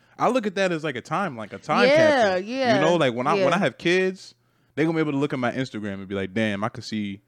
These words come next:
Speaker 1: my dad from, like, twenty years ago," 'cause it's all on Instagram. You know what I'm saying?
Speaker 2: Exactly. And
Speaker 1: So
Speaker 2: I think Instagram, unlike Snapchat, like, Instagram wasn't an automatic save to your phone type thing. Or, like,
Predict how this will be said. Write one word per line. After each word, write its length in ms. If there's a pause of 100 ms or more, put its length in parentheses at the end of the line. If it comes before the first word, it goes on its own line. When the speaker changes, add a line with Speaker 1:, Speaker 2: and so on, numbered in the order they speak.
(280)
Speaker 1:
my 200
dad 420
from, 160
like, 160
twenty 360
years 280
ago," 240
'cause 140
it's 140
all 180
on 120
Instagram. 560
You 160
know 80
what 80
I'm 80
saying? 260
Speaker 2:
Exactly. 600 (300)
And 120
Speaker 1:
So 60
Speaker 2:
I 60
think 280
Instagram, 760
unlike 400
Snapchat, 640
like, 220
Instagram 600
wasn't 300
an 60
automatic 680
save 360
to 80
your 140
phone 540 (180)
type 240
thing. 260
Or, 160
like, 220